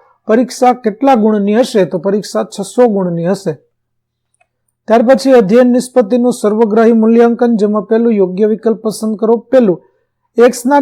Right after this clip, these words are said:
નેવું ટકા જો ત્રણસો ને પંદર કિલોમીટર થતા હોય તો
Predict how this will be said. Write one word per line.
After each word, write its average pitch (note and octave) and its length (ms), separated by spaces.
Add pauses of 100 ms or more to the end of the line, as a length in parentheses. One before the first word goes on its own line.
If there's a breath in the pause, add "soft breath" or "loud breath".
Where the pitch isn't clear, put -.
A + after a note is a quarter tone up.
નેવું B3+ 260
ટકા A3 280 (100)
જો A3 180
ત્રણસો A#3 400
ને B3 140
પંદર A#3 380
કિલોમીટર A#3 580
થતા A#3+ 280
હોય G3 200
તો A3 40